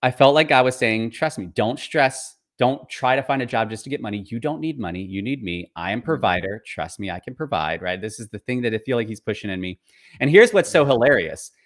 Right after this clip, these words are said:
Speaker 1: is not only were we already, like, on the spreadsheet on our way to red, um, I blacked out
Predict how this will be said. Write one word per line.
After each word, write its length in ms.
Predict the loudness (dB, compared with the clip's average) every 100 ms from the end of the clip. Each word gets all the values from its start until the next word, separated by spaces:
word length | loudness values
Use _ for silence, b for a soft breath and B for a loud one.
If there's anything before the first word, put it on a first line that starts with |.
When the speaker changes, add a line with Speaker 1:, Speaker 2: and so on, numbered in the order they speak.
| _ _ _
Speaker 1:
is 480 | 8 10 10 6 -8 _ _ _ _ _ _ _ _ _ _
not 300 | 2 6 8
only 540 | 8 6 4 2 0 -10
were 220 | 2 6
we 160 | 6 6
already, 640 | 8 8 6 4 0 -4 _ _ _
like, 260 | 2 2 4
on 220 | 8 8
the 80 | 6
spreadsheet 720 | 4 4 4 2 -2 -4 -6 _ _ -2
on 240 | 4 6
our 140 | 6 6
way 180 | 4
to 160 | 2 0
red, 440 | 0 0 -2 -6 -12 _ _ _ _ _
um, 440 | 6 8 6 -2 _ _
I 340 | 4 8 8 6
blacked 460 | 2 2 2 2
out 380 | 4 4 4 -2